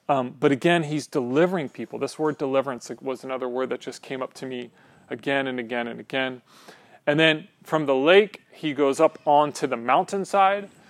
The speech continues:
So when the Bible talks about the mountainside here, probably, honestly, just there's little hills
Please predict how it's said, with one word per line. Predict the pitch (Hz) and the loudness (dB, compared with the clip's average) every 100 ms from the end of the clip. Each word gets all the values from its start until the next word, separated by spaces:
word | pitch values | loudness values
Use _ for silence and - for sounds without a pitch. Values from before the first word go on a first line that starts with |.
| _ | _
So | - 180 151 147 - | -4 2 2 2 -4
when | 165 156 147 - 160 | -6 -4 -6 -10 -2
the | 151 | 2
Bible | 147 170 180 | 6 6 6
talks | 175 175 160 | 4 2 2
about | 156 | 0
the | 139 | 0
mountainside | 135 151 156 147 151 143 135 | -2 -2 -2 -8 -2 0 0
here, | 151 156 151 - _ _ 170 _ | 0 2 0 -4 _ _ -20 _
probably, | - 185 185 180 160 151 - _ | 4 6 6 2 0 -2 -6 _
honestly, | 143 151 151 151 | -2 -2 -2 -6
just | 131 147 - | -2 -4 -2
there's | 147 131 | -4 -2
little | 147 127 | -2 -2
hills | - 143 135 135 131 - | -2 0 0 0 -2 -10